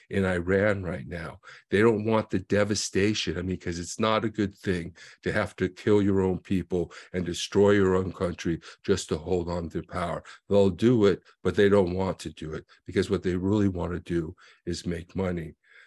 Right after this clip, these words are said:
But in Ukraine, he thought he was gonna walk in there. He was obviously wrong. And, and he needs to continue to be wrong because the only thing that's going to stop Putin,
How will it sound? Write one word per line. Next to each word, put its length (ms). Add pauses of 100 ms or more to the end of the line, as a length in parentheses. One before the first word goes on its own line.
(140)
But 160
in 160
Ukraine, 760 (140)
he 160
thought 260
he 60
was 160
gonna 200
walk 480
in 200
there. 320 (240)
He 100
was 180
obviously 720
wrong. 500 (440)
And, 380 (1300)
and 120
he 120
needs 320
to 180
continue 580
to 120
be 180
wrong 340
because 260
the 120
only 240
thing 400
that's 240
going 360
to 100
stop 580 (500)
Putin, 540